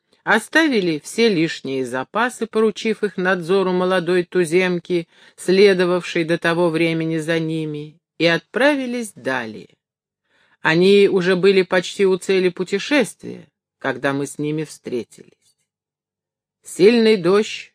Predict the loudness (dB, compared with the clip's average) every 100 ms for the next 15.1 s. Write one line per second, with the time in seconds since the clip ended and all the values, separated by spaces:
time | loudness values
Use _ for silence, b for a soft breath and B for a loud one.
0 | -10 -4 -2 0 0 0 -2 -2 -2 -2
1 | -4 -4 -6 -8 -10 -12 -14 _ b b
2 | b -2 0 0 2 2 0 0 -8 -6
3 | -4 -4 -4 -10 -8 -4 -4 -6 -16 _
4 | _ _ _ -4 -4 -2 -4 -2 -2 0
5 | -2 -4 -6 -6 -8 -8 -10 -12 -12 -20
6 | _ _ _ _ b b b b 0 2
7 | 2 0 0 -2 -2 0 2 2 2 -4
8 | -10 _ _ _ -2 -2 2 2 4 2
9 | 2 0 -2 _ _ -16 -4 -2 0 -2
10 | -4 -10 -8 -6 -4 -6 -8 -12 -12 -14
11 | -18 -20 _ _ _ _ _ _ _ -10
12 | -2 0 0 -2 -6 -6 -4 -2 -2 -6
13 | -12 _ _ _ -4 2 2 4 2 4
14 | 4 0 0 0 0 -2 -2 -4 -8 -14